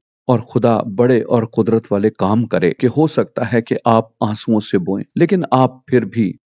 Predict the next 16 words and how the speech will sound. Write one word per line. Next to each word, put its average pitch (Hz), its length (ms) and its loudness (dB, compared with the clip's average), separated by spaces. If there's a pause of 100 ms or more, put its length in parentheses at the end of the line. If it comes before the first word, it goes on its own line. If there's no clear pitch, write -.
(280)
खुशी 151 240 0
करते - 320 -4
हैं 98 320 -4
और 127 300 0
पूले 123 320 2 (100)
अपने 127 280 0
साथ 110 400 -4
लिए 113 240 4
हुए 101 240 0 (100)
आएंगे। 104 480 -2
लिहाजा 104 640 0
आप 98 280 0 (120)
आज 104 240 -2 (140)
उसके 110 300 -4
लिए 104 280 0 (360)
भूखे 113 500 0